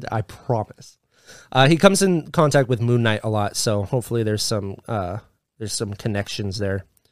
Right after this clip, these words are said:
Um, let's see here. Martin Freeman has a new look, and Riri Williams appears in new Black Panther Wakanda Forever set photos.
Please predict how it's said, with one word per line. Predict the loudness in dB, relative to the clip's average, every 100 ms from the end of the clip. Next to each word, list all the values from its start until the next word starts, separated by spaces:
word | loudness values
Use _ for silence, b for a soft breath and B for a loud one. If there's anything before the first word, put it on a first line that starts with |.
| _ _ _ _ _ _ _ _
Um, | 2 4 4 2 0
let's | -2 -2
see | -2 -2
here. | -2 -2 0
Martin | 2 2 0
Freeman | -4 0 2 2
has | 2 0
a |
new | 0 0
look, | 2 2 2 0
and | -2
Riri | 0 0 0 0
Williams | 0 0 0 -4
appears | -6 -4 -4 -2
in |
new | -4 -2
Black | -4 -4
Panther | -6 -6 -6
Wakanda | -8 -12 -10 -8
Forever | -4 -4 -4
set | -4 -2 -2
photos. | 0 0 0 -2 -6